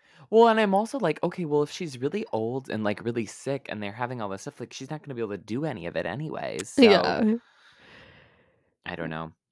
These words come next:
Speaker 2: I'm,
Speaker 1: Intriguing.
Speaker 2: uh, yeah, now I'll have to keep my eye out for little appearances from the queen. And that'll
Speaker 1: I mean,
Speaker 2: make the, the Qu-, Crown season six so exciting. <laughs>
Speaker 1: Well, I'm also like, "Okay,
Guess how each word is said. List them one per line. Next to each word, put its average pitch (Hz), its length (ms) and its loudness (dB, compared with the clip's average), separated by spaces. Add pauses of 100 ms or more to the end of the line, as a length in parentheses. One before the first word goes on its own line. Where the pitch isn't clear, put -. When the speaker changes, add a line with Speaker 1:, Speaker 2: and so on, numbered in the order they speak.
(120)
Speaker 2:
I'm, 220 180 10
Speaker 1:
Intriguing. 175 220 0
Speaker 2:
uh, - 500 2
yeah, 202 240 8
now 180 280 6
I'll 196 60 8
have 202 160 6
to 208 120 6
keep 196 220 6
my 185 120 6
eye 165 220 4
out 160 340 4
for 180 180 4
little 170 340 4
appearances 185 720 0
from 165 200 0
the 175 80 -2
queen. 175 540 0 (400)
And 202 180 6
that'll 208 160 12
Speaker 1:
I 220 80 8
mean, - 20 8
Speaker 2:
make 220 240 8
the, 202 800 8
the 196 220 4 (320)
Qu-, 208 280 -2
Crown 180 500 4 (200)
season 180 460 2
six - 360 -2
so 175 200 4
exciting. - 640 0 (180)
<laughs> - 120 4 (300)
Speaker 1:
Well, 208 140 2
I'm 208 120 2
also 226 240 0
like, 185 220 0
"Okay, 160 220 -2